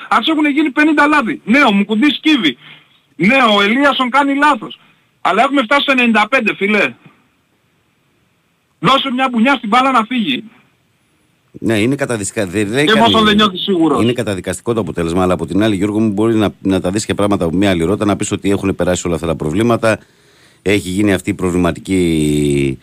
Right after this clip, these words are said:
Speaker 2: εκκίνηση, εν πάση περιπτώσει, πώς να τη χαρακτηρίσω. Αλλά παρόλα αυτά, τα πράγματα, επειδή φέτος υπάρχει πολύ
Speaker 1: Παρόλα
Speaker 2: ψηλός
Speaker 1: αυτά,
Speaker 2: ανταγωνισμός.
Speaker 1: εάν δεν, ε, παρόλα αυτά, εάν ο Αλμέιδα δεν, ε, ζητήσει τερματοφύλακα το Γενάρη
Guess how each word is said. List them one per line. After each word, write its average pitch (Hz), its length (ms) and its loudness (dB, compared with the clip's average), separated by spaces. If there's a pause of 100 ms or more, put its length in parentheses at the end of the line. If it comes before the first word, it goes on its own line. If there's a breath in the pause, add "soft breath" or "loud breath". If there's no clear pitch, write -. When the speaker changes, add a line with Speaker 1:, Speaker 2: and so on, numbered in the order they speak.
(420 soft breath)
Speaker 2:
εκκίνηση, 92 520 -2
εν 85 60 -8
πάση 87 180 0
περιπτώσει, 80 320 -4
πώς 82 120 -4
να 85 100 0
τη 73 60 -10
χαρακτηρίσω. 95 800 -2 (500 soft breath)
Αλλά 127 240 2
παρόλα 117 320 0
αυτά, 127 480 0
τα 113 100 -8
πράγματα, 113 380 -2
επειδή 101 260 -4
φέτος 98 240 -4
υπάρχει 101 220 -4
πολύ 98 160 0
Speaker 1:
Παρόλα 196 220 4
Speaker 2:
ψηλός 220 240 2
Speaker 1:
αυτά, 233 60 4
Speaker 2:
ανταγωνισμός. 214 380 2 (140)
Speaker 1:
εάν 175 80 -14
δεν, 214 300 -4
ε, 180 340 -4 (320)
παρόλα 190 360 0
αυτά, 196 200 -2
εάν 190 400 0
ο 165 180 0
Αλμέιδα 165 480 0
δεν, 180 300 -4
ε, 151 340 2
ζητήσει 151 340 -2
τερματοφύλακα 160 680 0
το 139 120 -4 (440)
Γενάρη 151 540 2